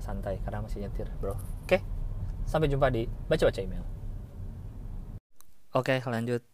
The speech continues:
Ini adalah saat baca email yang sudah beda hari. Ramai sekali ya keributan soal Nanda dan anak H I dan lulusan terbaik. <laughs> Gue udah banyak omongin di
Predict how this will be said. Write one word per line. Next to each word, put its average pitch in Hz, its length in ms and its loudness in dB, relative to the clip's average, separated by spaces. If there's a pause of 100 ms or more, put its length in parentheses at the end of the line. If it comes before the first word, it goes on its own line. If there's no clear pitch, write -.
Ini 107 320 -4
adalah 101 240 0
saat - 240 -6
baca 202 240 -8
email 202 320 -6 (640)
yang 95 160 -10
sudah 95 320 -8
beda 92 160 -4
hari. 95 320 -6 (1600)
Ramai 101 240 2
sekali 104 320 0
ya 107 80 4
keributan 104 480 -2
soal 98 320 -6 (640)
Nanda 98 480 -6
dan 98 240 -8
anak 98 240 -10
H 95 160 -8
I 98 160 -6
dan 101 160 -8
lulusan 95 480 -8
terbaik. 110 800 -4
<laughs> - 40 -20 (1600)
Gue 107 160 -4
udah 101 80 -4
banyak 101 320 -8
omongin 101 400 -8
di 98 160 -6